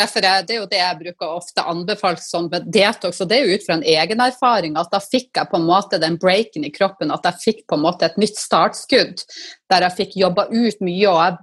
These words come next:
måtte gå fullstendig ut av autopilot, og så gjøre noe annet i en kort periode, og så kunne jeg integrere liksom, eh,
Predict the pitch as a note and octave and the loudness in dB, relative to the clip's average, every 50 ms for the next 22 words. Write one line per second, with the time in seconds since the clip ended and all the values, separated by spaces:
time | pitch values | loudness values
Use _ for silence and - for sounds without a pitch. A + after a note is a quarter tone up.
0 | - A3 G#3+ B3 B3 - - _ - F#3+ D3+ F3+ F#3 F#3+ F#3 - G#3 G3 - - | -2 2 2 2 2 0 -2 _ -6 -2 0 2 2 2 2 -2 -6 -6 -6 -4
1 | - - C4 C4 A#3+ F#3 F3 E3 F#3 G#3 G#3 G#3 - D3 - F3 F3 F3+ - G#3 | 0 2 2 2 2 0 -2 -2 0 0 0 0 0 0 0 0 0 0 -2 -2
2 | G#3 - G#3 G#3+ A3+ G#3 - - - D#3+ E3 - F#3 E3+ E3+ F#3+ G3+ F#3+ F3+ E3 | 0 0 2 2 2 2 2 0 -4 -4 -2 0 0 2 4 4 4 4 4 2
3 | C#3+ - - F#3 F3+ G3+ G#3 F#3+ - - D3 D3+ E3 - - F#3 - _ - D#3+ | 0 0 2 4 4 4 2 0 -4 -6 -6 -4 -4 -2 -4 -4 -2 _ -4 -2
4 | D3+ C#3+ C#3 D3+ D3 G3 A#3 D#4 F#4+ - - - - - - _ - G3 F#3+ - | -2 -2 -4 -2 0 2 2 2 0 -2 -6 -18 -20 -20 -12 _ -2 -2 0 -2
5 | - - - A#3+ A#3 A3+ A3 G#3+ - _ _ _ _ _ - - A#3 G#3 G3 F3 | -2 0 2 4 4 4 4 2 -2 _ _ _ _ _ -2 0 0 2 2 2
6 | E3 - F#3+ F#3 F3 F#3 F#3 E3 E3+ G3+ F#3 F#3+ G3 F#3+ F3+ D#3+ D3 D3+ - - | 0 0 -2 -4 -4 -4 -4 -2 0 2 4 4 4 4 2 0 -2 -6 -8 -4
7 | - F3+ E3 E3 E3 E3+ E3+ _ _ _ _ _ _ _ _ - F3+ F3 E3 D#3+ | -2 0 0 0 0 -4 -8 _ _ _ _ _ _ _ _ -2 0 0 2 0
8 | D#3 D#3 D3+ D#3 D#3 | 0 0 -2 -2 -4